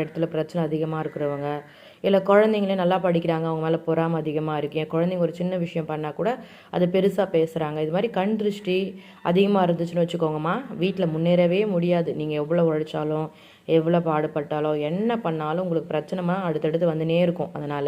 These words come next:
தயவு செஞ்சுமா, ஆடி அமாவாசை அன்னைக்கு ஐந்தே ஐந்து மிளகு எடுத்து, இப்ப நான் சொல்ற மாதிரி பண்ணீங்கன்னா, அந்த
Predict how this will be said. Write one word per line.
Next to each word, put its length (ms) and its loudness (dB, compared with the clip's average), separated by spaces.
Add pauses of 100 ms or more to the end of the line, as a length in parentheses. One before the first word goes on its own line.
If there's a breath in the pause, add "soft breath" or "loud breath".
(680 loud breath)
தயவு 280 6 (100)
செஞ்சுமா, 440 0 (600 loud breath)
ஆடி 380 2 (100)
அமாவாசை 440 0
அன்னைக்கு 380 -4 (720 loud breath)
ஐந்தே 340 4 (140)
ஐந்து 260 0
மிளகு 400 2
எடுத்து, 300 0 (220)
இப்ப 140 -2
நான் 160 -2
சொல்ற 340 2
மாதிரி 200 2
பண்ணீங்கன்னா, 460 -4 (580 loud breath)
அந்த 120 4